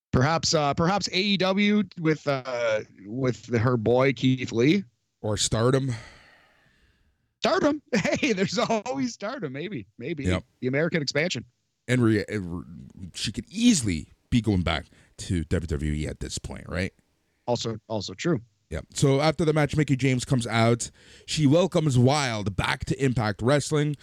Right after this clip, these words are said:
Speaker 2: She talks about seeing Wild enter T N A back in two thousand and seven and how she climbed the ladder way back then. Uh, but she says she never actually faced Taylor Wilde,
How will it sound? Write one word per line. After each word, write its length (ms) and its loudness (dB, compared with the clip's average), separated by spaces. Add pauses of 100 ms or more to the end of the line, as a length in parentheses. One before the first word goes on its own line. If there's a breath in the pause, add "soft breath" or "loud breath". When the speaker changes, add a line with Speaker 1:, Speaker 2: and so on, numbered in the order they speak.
(120 loud breath)
Speaker 2:
She 160 0
talks 300 0
about 180 0
seeing 320 2
Wild 400 4
enter 320 -2
T 240 -2
N 100 2
A 140 4
back 400 -4
in 120 -8
two 140 -2
thousand 300 0
and 120 -2
seven 520 2 (280 loud breath)
and 140 -8
how 180 0
she 200 -6
climbed 340 -6
the 60 -4
ladder 320 -2
way 180 2
back 280 -8
then. 500 0 (320 loud breath)
Uh, 240 0
but 400 0 (120)
she 220 -4
says 220 2
she 160 0
never 400 4
actually 480 -2
faced 460 0
Taylor 260 2
Wilde, 400 4